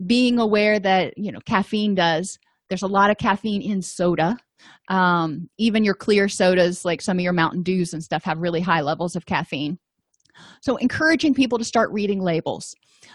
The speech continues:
Nicotine is a stimulant. Decongestants are stimulants. Certain medications for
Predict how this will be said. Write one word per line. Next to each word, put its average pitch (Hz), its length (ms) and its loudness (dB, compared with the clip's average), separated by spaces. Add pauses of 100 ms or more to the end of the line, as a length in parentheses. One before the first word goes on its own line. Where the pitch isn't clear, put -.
(420)
Nicotine 226 720 0 (260)
is 208 140 -2
a 202 60 -2
stimulant. 160 640 -6 (260)
Decongestants 269 1040 0 (120)
are 185 100 0
stimulants. 143 640 -6 (420)
Certain 262 520 4
medications 254 880 2 (140)
for 214 540 6